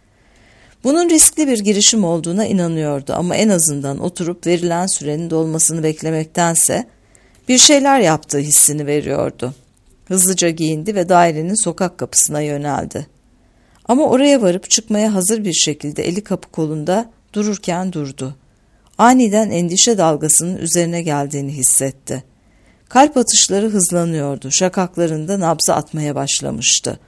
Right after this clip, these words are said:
Vücudundan içeri muazzam bir sıcaklık giriyor gibiydi.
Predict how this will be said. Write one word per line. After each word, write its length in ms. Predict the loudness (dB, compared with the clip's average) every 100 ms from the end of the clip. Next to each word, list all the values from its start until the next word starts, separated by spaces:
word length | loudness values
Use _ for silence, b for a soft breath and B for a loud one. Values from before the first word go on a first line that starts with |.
| b b b b b b b 0
Vücudundan 560 | 2 2 2 2 2
içeri 320 | 0 -2 0
muazzam 520 | 2 4 4 4 4 4
bir 80 |
sıcaklık 680 | 2 2 2 0 0 -10 -8
giriyor 380 | -6 -2 -4 -4
gibiydi. 580 | -8 -6 -6 -6 -8